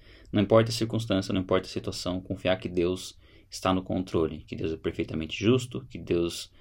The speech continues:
é um Deus de amor e por isso nós podemos confiar nele cem por cento, mesmo quando nós não compreendemos muitas coisas, né? Que não se apoiem em seu próprio entendimento. Isso revela muito do que é a fé, a fé bíblica,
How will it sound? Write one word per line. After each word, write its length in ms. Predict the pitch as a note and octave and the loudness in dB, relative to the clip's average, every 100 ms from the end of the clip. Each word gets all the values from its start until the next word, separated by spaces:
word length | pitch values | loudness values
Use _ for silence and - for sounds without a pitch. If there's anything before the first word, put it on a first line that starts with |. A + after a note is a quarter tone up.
| - - - - | -20 -20 -20 -6
é 80 | E2+ | -2
um 60 | |
Deus 240 | E2 E2+ E2 | 0 0 2
de 80 | E2 | 0
amor 420 | D#2+ E2+ G#2 A2+ - - | 2 0 0 -4 -14 -16
e 80 | - | -8
por 140 | - F#2 | -2 -2
isso 140 | F#2+ | -2
nós 100 | F#2+ | -4
podemos 260 | F#2+ F#2 - | -2 -2 0
confiar 540 | G2 - F2 F#2 - - | -4 -2 0 0 -2 -4
nele 520 | F2+ E2+ F#2 G2+ - - - - | -4 -2 -2 -4 -8 -18 -20 -16
cem 260 | - G#2+ | -4 0
por 160 | A2+ A#2 | 2 2
cento, 340 | F#2 E2 - _ - - - | 0 -4 -8 _ -20 -20 -8
mesmo 520 | G#2 G#2+ B2+ C#3+ D#3 | 0 6 6 6 0
quando 580 | - G#2+ G2+ G2+ B2+ - - - - | 4 6 8 6 2 -2 -12 -16 -4
nós 240 | G#2 F#2 | -2 0
não 140 | G2+ | 0
compreendemos 800 | G#2 G#2 G2 G#2 F#2 F2 F2 F2 | 0 0 2 0 2 0 -2 -4
muitas 320 | F2+ F2 F#2+ - | -4 -2 -2 -2
coisas, 520 | F2 D#2+ E2 - - | 0 0 -2 -10 -10
né? 260 | E2+ D#2 A#2 A2+ | -8 -8 -10 -8
Que 320 | - D#2+ C#2+ - | -6 -4 -4 -4
não 220 | F2 E2 | -4 -4
se 100 | - | -4
apoiem 360 | - F2+ F#2 | -2 0 2
em 40 | F2+ | 0
seu 160 | F2+ | -4
próprio 280 | - E2+ - | -4 -4 -2
entendimento. 580 | F2 F2 F2 D#2+ - - - - - - - | -4 -4 -4 -6 -8 -16 -20 -20 -18 -18 -4
Isso 380 | A2+ A#2+ - C3+ | 0 0 2 2
revela 320 | C3 A2+ A2 | 4 4 4
muito 220 | G#2+ A2+ | 2 0
do 80 | A#2+ | -4
que 180 | A#2 G#2 | 0 4
é 60 | G#2+ | 4
a 80 | |
fé, 400 | A#2 - G2 A2+ - - - | 2 2 2 2 -10 -18 -10
a 80 | E2 | -10
fé 240 | - F2+ | -4 -2
bíblica, 540 | F2+ F#2 F2+ E2+ D#2+ | 0 0 0 -4 -10